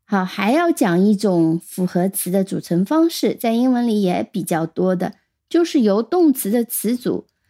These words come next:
它组合在一起，后续会变成一个名词。比如说 make up，M A K E U P，make up 它分开来写，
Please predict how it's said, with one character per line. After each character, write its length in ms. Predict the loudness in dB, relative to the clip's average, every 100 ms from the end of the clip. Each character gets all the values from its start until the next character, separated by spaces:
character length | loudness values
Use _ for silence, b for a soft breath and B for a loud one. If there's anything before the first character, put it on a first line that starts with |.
| _ _
它 140 | -4 0
组 140 | 2
合 160 | 2 2
在 180 | 0
一 180 | 0 0
起， 380 | 0 -4 -6 -6 _ _
后 160 | 0
续 120 | 2
会 180 | 2 0
变 240 | 0 0 0
成 140 | 0
一 120 | 0
个 120 | 0
名 400 | 2 2 2 2
词。 340 | 0 -2 -8 -8 _ _ _
比 120 | -2
如 180 | 0 0
说 360 | 0 0 0 -2 _ _ _
make 420 | 2 4 2 -2
up，M 1400 | -4 -6 _ _ _ _ _ _ _ _ _ _ 2 2
A 200 | 2 0
K 280 | 0 0 0
E 400 | 2 2 2 -2 _ _
U 300 | 0 2 2
P，make 1300 | -2 -2 0 0 -2 _ _ _ _ _ 0 0 -2
up 200 | -4 -4 -10
它 120 | -8 -4
分 240 | 0 0
开 260 | 0 -2 0
来 160 | 0
写， 380 | 0 -2 -4 -4